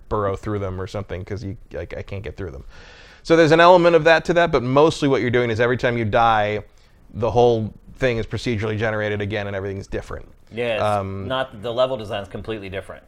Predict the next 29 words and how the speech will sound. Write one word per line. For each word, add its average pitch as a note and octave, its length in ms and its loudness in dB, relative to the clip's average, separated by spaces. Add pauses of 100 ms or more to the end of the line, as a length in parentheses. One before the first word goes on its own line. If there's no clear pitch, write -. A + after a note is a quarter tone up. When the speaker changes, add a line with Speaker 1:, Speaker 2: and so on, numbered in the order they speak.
Speaker 1:
Yeah, G2+ 380 -4
and, A#2 120 -4
like, A#2+ 140 -2
there's, B2+ 280 0
there's, B2 200 0
like, A2+ 160 2
you B2 100 -4
know, G2 220 -6
you're C#3 220 4
all D3+ 180 8
kind D3 180 2
of, A#2+ 200 -2
you're C#3 160 6
always D3 180 8
gonna C3 180 2
end B2+ 140 0
up B2+ 80 0
in A#2+ 60 -6
the A2+ 60 -4
same A#2 280 -4
areas, C#3 560 0
but G#2 140 -6
the G#2 100 -6
areas A2 340 -2
will F2+ 120 -6
always G2 240 -6
be, G2 280 -10
uh, F#2 280 -8 (140)
totally, G2 320 -6